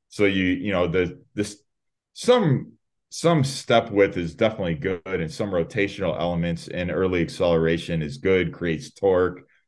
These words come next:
which means more propulsive force. So that's all great, but you don't want to overdo it where they're actually, like, skating side to side. And so you do want to minimize that. And so,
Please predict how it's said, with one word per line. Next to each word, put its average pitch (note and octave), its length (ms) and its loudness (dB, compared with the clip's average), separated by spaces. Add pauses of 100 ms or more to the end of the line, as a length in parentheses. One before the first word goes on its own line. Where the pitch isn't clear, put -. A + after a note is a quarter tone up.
(300)
which F2+ 360 -6
means F2+ 460 -4
more F#2 180 0
propulsive E2 600 -2
force. D#2 300 0
So E2+ 140 -2
that's F2 220 2
all F2 180 4
great, D#2+ 540 2 (440)
but C#3 80 4
you D#3+ 80 8
don't D#3 160 8
want G#2+ 100 2
to F#2+ 140 -4
overdo G2+ 680 4
it D#2+ 140 -4
where G2 160 2
they're F2 300 2
actually, F2+ 280 -6
like, C#2+ 260 -6 (500)
skating G2+ 500 0
side F2+ 340 2
to D#2+ 60 0
side. E2+ 460 2
And D#2+ 120 -4
so D#2+ 240 0
you E2+ 140 -4
do G2 160 0
want F2+ 180 -2
to D#2 40 -4
minimize D2+ 520 -4
that. D#2 320 0
And C#2 120 -6
so, D#2 460 0